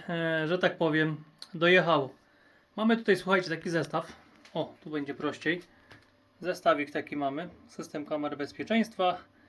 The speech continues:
E, powiem wam, nie wiem, co to znaczy. Dziesięć H. A ja nie jestem specjalistą, ale w H D pięć megapikseli. E, ważne, że było, że kamery są na Wi-Fi. E, można i też po kablu oczywiście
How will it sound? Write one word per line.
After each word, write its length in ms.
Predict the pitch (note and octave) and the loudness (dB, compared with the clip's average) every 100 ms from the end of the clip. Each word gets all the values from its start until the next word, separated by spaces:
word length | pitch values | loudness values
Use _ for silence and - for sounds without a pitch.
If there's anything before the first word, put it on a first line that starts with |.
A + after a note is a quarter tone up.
| _ _ _ _ _ - | _ _ _ _ _ -6
E, 320 | E3 D#3 D#3 - - | 0 0 -2 -6 -16
powiem 320 | - E3 D3 D3 | -10 -8 -6 -6
wam, 160 | C#3 | -6
nie 100 | C#3 | -6
wiem, 80 | C#3 | -10
co 140 | - | -12
to 80 | C#3+ | -12
znaczy. 320 | C#3 C#3 G3+ | -6 -4 -4
Dziesięć 360 | E3+ D#3 D3 - | -6 -10 -12 -16
H. 680 | - - - C#3 D3+ G#3 A3 - - _ _ G3+ | -20 -12 -4 0 2 2 0 -4 -20 _ _ -14
A 40 | |
ja 140 | G3+ G3+ | -6 -2
nie 120 | F#3+ | 0
jestem 260 | E3 D#3+ | 0 -2
specjalistą, 760 | C#3+ D#3 D3 D3 C#3+ C#3+ G3+ A3 - - - - - _ | -8 -8 -4 -4 -4 -2 0 0 -4 -18 -20 -20 -20 _
ale 240 | A3+ G3+ | 4 4
w 60 | F3 | 4
H 140 | E3 | 0
D 220 | E3 A3 | 4 2
pięć 220 | G#3+ F#3 D3+ | 2 -4 -4
megapikseli. 920 | D#3 D3+ D#3 - - G3+ F#3 F3+ E3+ - | -2 -2 -4 -6 -2 0 2 -2 -6 -10
E, 460 | E3 D#3+ D#3+ D#3+ D#3+ - - | -4 -2 0 0 -4 -10 0
ważne, 320 | E3 E3+ D#3+ | 0 0 -2
że 160 | D#3+ | -4
było, 320 | D3+ E3 E3 D#3 | -4 -4 -4 -2
że 280 | D#3 D#3+ D#3 - _ | 0 -2 -2 -16 _
kamery 380 | - D3+ D3+ D3+ | -4 0 0 0
są 380 | D3 D3+ D3+ D3 - | -2 -2 -2 -4 -6
na 120 | D3+ | -4
Wi-Fi. 360 | D3 D3 F#3+ - _ _ _ _ - - - - _ _ | -4 -4 -8 -8 _ _ _ _ -20 -20 -20 -20 _ _
E, 320 | D#3 D3+ D3+ | -8 -4 -2
można 300 | D3 G3+ A3+ | 2 4 4
i 80 | A#3+ | 4
też 140 | B3 A#3 | 2 2
po 140 | B3+ | 4
kablu 320 | C#4 B3 E3+ | 6 6 4
oczywiście 500 | D#3+ D#3 D#3 - A3+ | 2 0 -4 0 0